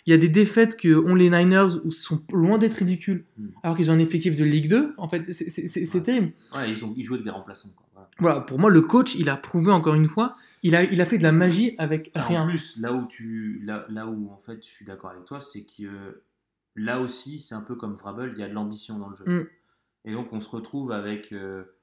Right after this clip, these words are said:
Speaker 2: avec un, un coach qui a lancé des, des quarterbacks, il a mis, euh,
Speaker 1: Mullens.
Speaker 2: Mullens, il a essayé des joueurs, il leur a dit, voilà, c'est ta chance l'année prochaine, euh,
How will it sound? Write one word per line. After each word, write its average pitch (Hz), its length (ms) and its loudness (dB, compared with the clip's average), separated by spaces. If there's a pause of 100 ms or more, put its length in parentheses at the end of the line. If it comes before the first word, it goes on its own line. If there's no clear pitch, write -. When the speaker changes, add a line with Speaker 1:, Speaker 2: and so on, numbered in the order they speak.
(320)
Speaker 2:
avec 104 420 -12
un, 98 680 -14
un 104 120 -14
coach 131 340 -12
qui 107 80 -12
a 98 60 -10
lancé 107 320 -8
des, 98 420 -10
des 98 140 -16
quarterbacks, 104 640 -12
il 101 60 -10
a 98 80 -10
mis, 104 260 -8
euh, 95 60 -14 (640)
Speaker 1:
Mullens. 165 300 0
Speaker 2:
Mullens, 113 580 -10 (380)
il 101 120 -16
a 98 80 -14
essayé 104 380 -10
des 101 160 -10
joueurs, 123 580 -8 (520)
il 104 160 -8
leur 98 160 -8
a 98 100 -12
dit, 107 220 -14
voilà, 107 260 -8
c'est 104 220 -16
ta 104 100 -12
chance 107 380 -12
l'année 101 180 -12
prochaine, 107 580 -12
euh, 95 280 -14